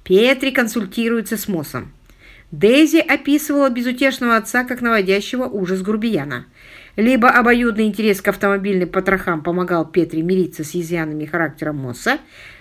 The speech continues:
либо хвори престарелого Свифта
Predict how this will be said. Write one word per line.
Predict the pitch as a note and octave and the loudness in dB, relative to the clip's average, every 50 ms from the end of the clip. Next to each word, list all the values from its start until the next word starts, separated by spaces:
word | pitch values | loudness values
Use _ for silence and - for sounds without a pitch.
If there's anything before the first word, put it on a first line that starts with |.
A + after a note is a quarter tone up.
| _ | _
либо | - F#3+ G3+ G#3+ A#3+ C#4+ E4+ F4+ D#4 F4 F4 | -2 0 2 4 6 8 8 8 8 6 2
хвори | E4 - D4+ C#4 C#4 D4 D4+ D4+ D4 D4+ | 2 2 0 2 4 6 6 6 4 4
престарелого | D4 D4+ C#4+ C#4 C#4 - - B3+ C4 B3+ A#3+ A#3 A3+ G#3+ G#3 | 0 0 -2 -2 -2 0 0 0 2 2 0 0 0 0 0
Свифта | F#3+ G3 - F#3 F3+ F#3 F#3 - - C4 D4 | -2 -2 -2 -2 -2 -2 -2 -2 -2 -2 -2